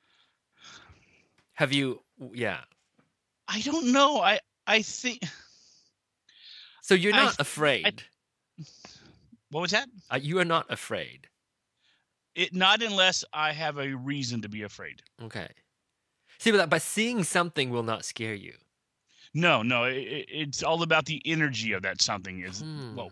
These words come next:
Speaker 2: scare me or not.
Speaker 1: Right, right, right. Okay. Um, so go, go on. So let, let's talk about the, the, uh, all the additional stuff that you experienced, but save the, the bad one.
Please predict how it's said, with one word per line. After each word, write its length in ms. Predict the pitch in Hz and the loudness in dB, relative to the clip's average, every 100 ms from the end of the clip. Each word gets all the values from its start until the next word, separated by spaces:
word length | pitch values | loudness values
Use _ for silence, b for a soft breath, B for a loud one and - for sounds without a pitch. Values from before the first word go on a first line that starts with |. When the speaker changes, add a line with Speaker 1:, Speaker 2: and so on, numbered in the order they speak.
| - | -10
Speaker 2:
scare 340 | - 123 113 | -6 -4 -4
me 140 | 98 87 | -6 -8
or 80 | |
not. 280 | 85 78 - - _ - | -10 -14 -16 -20 _ -18
Speaker 1:
Right, 440 | 110 107 107 80 | -10 -8 -8 -10
right, 280 | 107 104 82 104 | -12 -14 -16 -20
right. 260 | 101 95 _ 123 | -20 -20 _ -20
Okay. 500 | 135 - 156 110 - B B B B B - | -18 -16 -16 -18 -20 B B B B B -4
Um, 600 | 143 135 131 131 123 110 _ - | 0 0 -2 -4 -8 -16 _ -4
so 160 | - | -2
go, 260 | 135 185 214 | 2 2 2
go 220 | 175 214 | 2 4
on. 260 | 139 107 139 | 4 0 -6
So 300 | - 165 147 | -6 0 0
let, 260 | 131 143 - | 0 -4 -4
let's 260 | 165 - - | -4 -4 -2
talk 280 | 165 160 | -2 0
about 420 | 156 131 113 104 - | 0 2 2 0 -4
the, 480 | 117 107 107 107 - b b b b _ 120 | -4 -4 -4 -8 -10 b b b b _ -12
the, 460 | 117 104 95 95 - - | -10 -8 -8 -12 -14 -16
uh, 40 | - - | -16 -8
all 220 | 135 180 | 0 2
the 120 | 185 | 2
additional 480 | 143 120 147 - 135 | 0 0 0 0 -2
stuff 200 | - 101 | 0 -2
that 100 | 110 | -4
you 60 | 104 | -8
experienced, 340 | - 135 120 | -6 -6 -6
but 120 | 104 - | -6 -8
save 360 | - 147 151 - | -2 -2 -2 -2
the, 320 | 120 101 98 _ _ | -2 0 -6 _ _
the 240 | 107 101 - _ _ | -6 -6 -12 _ _
bad 300 | 110 117 120 | -4 -4 -4
one. 340 | 90 82 76 | -10 -14 -16